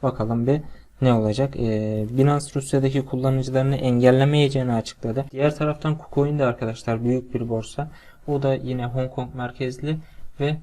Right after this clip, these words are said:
Rusya ile arası iyi Hong Kong'un. Yani KuCoin tarafında da arkadaşlar Rus kullanıcılarına kötü bir,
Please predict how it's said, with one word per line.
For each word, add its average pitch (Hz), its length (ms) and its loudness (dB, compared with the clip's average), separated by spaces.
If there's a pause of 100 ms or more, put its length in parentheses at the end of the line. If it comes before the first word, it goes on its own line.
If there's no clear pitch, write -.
(320)
Rusya 120 340 0
ile 107 100 -2
arası 113 400 -4
iyi 139 220 -2
Hong 117 280 -4
Kong'un. 139 380 -6
Yani 123 400 -2 (1200)
KuCoin 139 380 0
tarafında 135 520 -2
da 123 80 2
arkadaşlar 113 640 -4 (120)
Rus 135 180 -6
kullanıcılarına 117 1000 -6
kötü 120 320 -4
bir, 131 220 -4